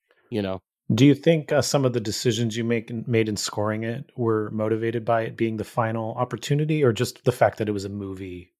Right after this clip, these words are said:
Speaker 2: was gonna always make you try to go as big as possible?
Speaker 1: Uh, honestly, just the fact that it was a movie, but I think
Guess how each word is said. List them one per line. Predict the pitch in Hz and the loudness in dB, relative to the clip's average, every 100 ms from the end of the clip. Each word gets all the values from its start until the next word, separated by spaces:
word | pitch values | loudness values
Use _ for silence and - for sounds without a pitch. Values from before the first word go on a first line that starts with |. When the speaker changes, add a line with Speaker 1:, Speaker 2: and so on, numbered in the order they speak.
| _ | _
Speaker 2:
was | 117 95 | 0 2
gonna | 113 101 | 0 0
always | 107 101 101 - | -2 -4 -6 -4
make | 110 95 110 | -6 -4 -6
you | 98 - _ _ | -8 -12 _ _
try | - | 0
to | 98 | 0
go | 95 101 | 0 -4
as | 92 | -4
big | - 104 101 | -4 -2 -4
as | - | -6
possible? | - 98 - 101 92 - _ - | -6 -6 -6 -10 -10 -14 _ -6
Speaker 1:
Uh, | - - | -4 2
honestly, | 160 160 135 156 | 4 4 4 2
just | 127 143 | 2 2
the | 135 | 0
fact | - 107 - | 0 -2 0
that | 113 | -4
it | |
was | 117 104 | -4 -4
a | |
movie, | 101 101 98 101 | -2 -2 -2 -6
but | 90 107 - | -4 -6 -4
I | 110 | -6
think | 98 - - 117 104 - | -6 -12 -6 -6 -6 -10